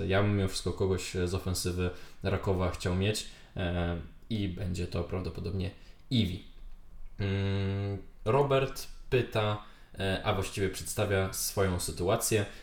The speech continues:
ponieważ traci, e, w lidze do swojego kumpla dziesięć punktów i zgodnie z hashtagiem Pokonaj Kumpli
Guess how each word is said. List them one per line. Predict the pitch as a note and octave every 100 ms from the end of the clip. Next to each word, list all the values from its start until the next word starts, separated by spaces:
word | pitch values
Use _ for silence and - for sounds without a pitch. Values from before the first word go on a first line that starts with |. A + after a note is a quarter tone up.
| -
ponieważ | G2 F#2 F2 -
traci, | - E3+ D#3+ - A#2+ A#2+ -
e, | F#2+ F2+
w | F#2
lidze | G#2 A2 G2 G2 G2+ -
do | F#2+
swojego | - - F2 F#2+
kumpla | - C3+ C3 A2 - - -
dziesięć | F#2+ F#2 - G2+
punktów | - C3+ G2+ - - -
i | D3
zgodnie | C3+ B2+ B2
z | G#2+
hashtagiem | G2+ - G2+ G2+ F#2
Pokonaj | - - F#2+ F2+
Kumpli | - C3+ A2 G#2+